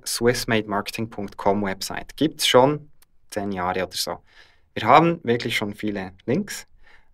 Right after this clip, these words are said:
entsprechend ein, eine Autorität. Das heißt, wenn wir jetzt auf Swissmade Marketing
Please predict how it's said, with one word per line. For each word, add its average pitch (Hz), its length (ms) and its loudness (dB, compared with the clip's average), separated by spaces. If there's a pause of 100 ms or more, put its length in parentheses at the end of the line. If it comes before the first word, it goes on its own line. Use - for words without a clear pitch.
(120)
entsprechend 113 800 2 (200)
ein, 95 440 -6 (200)
eine 92 280 -6
Autorität. 98 760 -4
Das - 140 -8
heißt, 107 320 -2
wenn 107 220 -2
wir 139 160 4
jetzt 139 400 4
auf 101 120 -4
Swissmade 95 460 -4
Marketing 139 600 -2